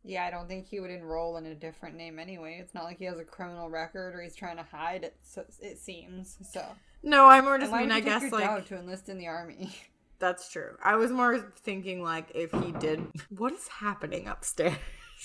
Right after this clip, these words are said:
Speaker 2: <laughs> I was more thinking if he was trying to get away and start a new life and, like, be a new identity,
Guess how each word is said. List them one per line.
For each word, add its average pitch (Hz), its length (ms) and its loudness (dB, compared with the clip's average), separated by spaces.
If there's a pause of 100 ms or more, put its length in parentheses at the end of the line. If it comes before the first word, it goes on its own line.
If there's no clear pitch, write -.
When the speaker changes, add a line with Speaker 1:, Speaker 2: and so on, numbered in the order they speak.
(300)
Speaker 2:
<laughs> - 600 -12
I 262 120 10
was 294 180 6
more 302 240 6
thinking 339 420 4
if 330 140 2
he 330 160 6
was 196 880 -2
trying 202 380 2
to 190 40 -6
get 180 160 0
away 175 800 0
and 190 200 -2
start 175 260 2
a 175 40 6
new 170 180 -4
life 156 380 0
and, 156 160 -8
like, 151 220 -8
be 151 160 -4
a 147 40 -4
new 151 140 -6
identity, 156 600 -2